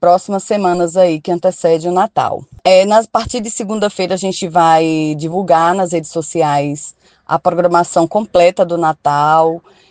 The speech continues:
com todas as apresentações culturais que nós teremos e também com shows musicais, a programação de cada show pra cada dia.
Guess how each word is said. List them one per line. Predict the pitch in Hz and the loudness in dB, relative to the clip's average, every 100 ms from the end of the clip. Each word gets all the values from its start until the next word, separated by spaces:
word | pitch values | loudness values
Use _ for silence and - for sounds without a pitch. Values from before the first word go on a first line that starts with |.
| _ | _
com | 175 165 | -2 -2
todas | - 233 254 269 | 0 0 2 2
as | 247 | 2
apresentações | 233 208 214 214 202 - 190 | 0 -4 -6 -4 -4 -4 -10
culturais | - 202 202 185 170 170 - | -8 -8 -2 2 4 2 0
que | 180 | -2
nós | 170 - | -2 0
teremos | 170 156 156 170 196 202 202 - - | 0 0 0 0 0 -2 -6 -10 -8
e | 202 | -6
também | - 247 202 190 190 196 | 0 0 2 0 0 -2
com | 202 214 | -4 -6
shows | - 196 190 | -4 -4 -4
musicais, | 196 175 196 190 175 180 | -6 -8 -4 2 2 2
a | |
programação | 180 185 180 185 185 - 180 180 190 | -2 -2 -2 0 -2 -2 -2 -2 -2
de | 175 185 | -8 -2
cada | 185 190 202 | 0 2 0
show | - 190 180 180 202 - _ _ _ _ | -2 0 2 2 -2 -10 _ _ _ _
pra | 190 190 | -2 2
cada | 180 180 208 | 2 4 2
dia. | 156 139 135 110 | 0 -8 -10 -14